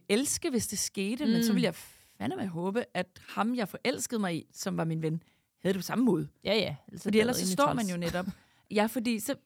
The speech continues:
Speaker 1: jeg tror, jeg vil være en af dem, som hvis jeg, hvis jeg var virkelig drønforelsket i en af mine
Speaker 2: Mm.
Speaker 1: venner,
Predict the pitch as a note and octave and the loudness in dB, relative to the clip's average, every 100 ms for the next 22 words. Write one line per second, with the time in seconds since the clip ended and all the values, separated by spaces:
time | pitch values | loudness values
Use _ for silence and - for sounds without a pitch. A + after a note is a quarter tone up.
0 | _ B3+ C#4 - C#4 G#3+ A3 G#3+ G#3 F#3+ | _ -4 -4 0 0 0 0 -2 -2 -2
1 | G3 F#3 A3 G3+ A#3 A3+ - A3 A#3 A3 | -2 -2 -2 -2 -2 -6 -6 -4 -2 -4
2 | - _ _ _ _ A#3+ C4 C4+ B3 _ | -8 _ _ _ _ 0 0 0 -4 _
3 | _ _ _ - A3 A#3+ B3+ C4 - - | _ _ _ -2 2 4 2 -4 -4 -6
4 | - G#3 - A3 G#3+ G3 F#3+ F3+ | -6 -4 -2 0 2 2 2 0